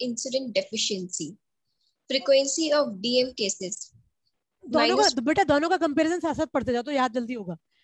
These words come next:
Speaker 2: उसमें क्या हो रहा था, देखो type one में क्या हो रहा है, little or no insulin produce, ठीक है, pancreas उसको कर नहीं रहा है, Insulin deficiency है। Type two में क्या हो रहा है कि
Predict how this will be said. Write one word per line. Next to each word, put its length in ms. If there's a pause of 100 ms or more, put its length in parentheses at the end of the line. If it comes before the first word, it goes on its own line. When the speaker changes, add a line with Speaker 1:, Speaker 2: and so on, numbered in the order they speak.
(240)
Speaker 2:
उसमें 300
क्या 140
हो 120
रहा 120
था, 120 (420)
देखो 220
type 260
one 140
में 100
क्या 140
हो 60
रहा 100
है, 60
little 300
or 80
no 200
insulin 360
produce, 360 (540)
ठीक 120
है, 80
pancreas 480 (100)
उसको 240
कर 180
नहीं 160
रहा 100
है, 80 (420)
Insulin 280
deficiency 600
है। 80 (280)
Type 260
two 100
में 140
क्या 140
हो 100
रहा 100
है 120 (500)
कि 200